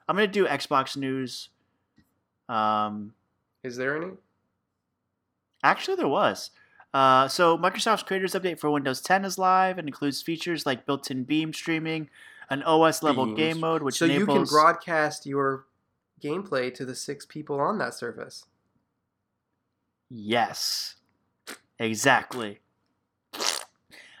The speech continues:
Speaker 1: Uh, an
Speaker 2: Is
Speaker 1: O S
Speaker 2: it,
Speaker 1: level game
Speaker 2: is
Speaker 1: mode.
Speaker 2: it possible to stream to Twitch anymore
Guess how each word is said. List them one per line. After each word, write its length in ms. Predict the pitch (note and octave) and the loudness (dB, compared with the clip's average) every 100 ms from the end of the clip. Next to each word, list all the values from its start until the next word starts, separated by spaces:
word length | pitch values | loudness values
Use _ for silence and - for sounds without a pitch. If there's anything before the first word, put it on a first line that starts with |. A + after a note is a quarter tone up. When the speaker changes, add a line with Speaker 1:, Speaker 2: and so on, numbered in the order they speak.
| - | 0
Speaker 1:
Uh, 320 | C3+ C3 B2+ C#3 | 6 8 8 6
an 80 | |
Speaker 2:
Is 60 | E3 | 4
Speaker 1:
O 60 | F#3 | 4
S 80 | A3+ | 4
Speaker 2:
it, 100 | F#3 | 2
Speaker 1:
level 240 | F3+ D#3+ | 2 0
game 360 | B2+ C#3+ D3+ E3 | 0 2 2 4
Speaker 2:
is 40 | |
Speaker 1:
mode. 280 | F3+ G3+ A#3+ | 4 4 0
Speaker 2:
it 40 | |
possible 640 | F3 F3+ F#3+ G3+ G3 G3 - | -2 -2 -4 -4 -4 -4 -8
to 240 | - E3 | -12 -10
stream 360 | E3 - E3+ E3 | -10 -8 -8 -8
to 120 | E3 | -10
Twitch 320 | E3 D#3 D#3+ F#3 | -6 -4 -4 -6
anymore 580 | F3+ F#3 F#3+ G3 G3+ | -6 -6 -4 -6 -8